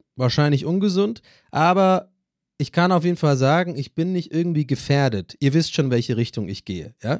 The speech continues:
Ich gehen will damit, ja? Aber ich denk mir dann manchmal, ey, es gibt wahrscheinlich Leute, viele Leute, die eben nicht so sind wie ich und die haben die gleichen Probleme und denen geht's viel beschissener.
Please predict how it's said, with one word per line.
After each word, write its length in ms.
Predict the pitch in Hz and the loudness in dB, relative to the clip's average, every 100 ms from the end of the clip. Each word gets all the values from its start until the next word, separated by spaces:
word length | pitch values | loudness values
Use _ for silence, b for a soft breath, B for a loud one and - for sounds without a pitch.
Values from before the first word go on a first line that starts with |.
| 254 | -6
Ich 180 | 120 | -8
gehen 280 | - 113 104 | -2 -2 0
will 100 | 98 | -2
damit, 380 | 92 87 85 - _ _ _ | -4 -6 -10 -14 _ _ _
ja? 180 | 117 - b b b b b _ _ _ _ _ | -2 -2 b b b b b _ _ _ _ _
Aber 220 | 160 185 - | 2 2 2
ich 100 | - | 0
denk 180 | 226 | 2
mir 100 | 226 | 2
dann 120 | 196 190 | 2 2
manchmal, 340 | 202 - 208 | 0 0 0
ey, 120 | 185 | 4
es 140 | 175 - | 2 0
gibt 220 | 202 - | -8 -2
wahrscheinlich 380 | 170 175 170 135 | 0 2 0 0
Leute, 560 | 147 247 262 156 214 - | 0 -2 0 0 0 -6
viele 400 | - - 277 196 | -8 0 4 4
Leute, 540 | 123 110 107 151 180 - b b - | 2 0 0 -2 -2 -4 b b -4
die 140 | 156 | 2
eben 160 | 147 131 | 2 4
nicht 220 | 202 - | 0 0
so 100 | 196 | 0
sind 240 | 135 123 | 0 -2
wie 80 | 117 | -2
ich 300 | 101 170 - | -2 -4 -4
und 220 | 139 123 | -4 -4
die 140 | 170 175 | 0 0
haben 140 | 165 | 0
die 80 | 139 | -2
gleichen 320 | 123 214 226 | -2 -2 -2
Probleme 540 | 165 123 117 120 143 175 b b | -6 -4 2 4 4 0 b b
und 120 | 127 | 0
denen 140 | 202 233 | 2 2
geht's 220 | 151 - | 0 0
viel 140 | 185 | -4
beschissener. 680 | 147 - 269 302 131 107 147 | -4 -4 -2 -2 -2 -2 -4